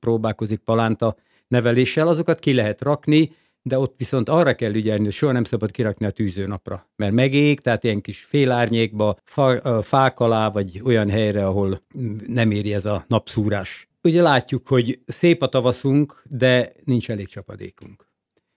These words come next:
A tél is olyan volt, hogy szinte alig volt hó, alig volt eső,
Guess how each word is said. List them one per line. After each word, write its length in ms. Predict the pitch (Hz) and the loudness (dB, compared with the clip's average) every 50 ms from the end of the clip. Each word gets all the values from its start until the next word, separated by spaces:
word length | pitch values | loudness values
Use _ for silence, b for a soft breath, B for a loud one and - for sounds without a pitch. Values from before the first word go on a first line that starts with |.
| _ _ | _ _
A 80 | 139 | -10
tél 320 | - - 156 151 160 170 175 | -4 0 2 4 4 4 4
is 320 | 170 - - - - - - _ _ | 2 2 -2 -6 -12 -16 -20 _ _
olyan 320 | - 156 151 147 143 139 139 | -2 0 0 2 2 0 0
volt, 280 | 135 139 135 135 - | 2 2 0 0 0
hogy 200 | - 127 120 110 | 0 0 0 0
szinte 380 | 98 - - 143 127 117 - 110 | -2 0 0 2 2 2 2 2
alig 260 | 117 131 143 147 135 | 4 4 2 2 0
volt 280 | 131 143 139 139 131 - | 2 2 2 2 0 -2
hó, 220 | - 131 123 113 | -2 0 0 2
alig 220 | 123 127 139 139 | 2 2 0 0
volt 260 | 131 139 143 143 - 139 | 2 2 2 2 2 2
eső, 440 | 131 120 - - 131 131 127 127 | 0 0 2 2 2 2 2 0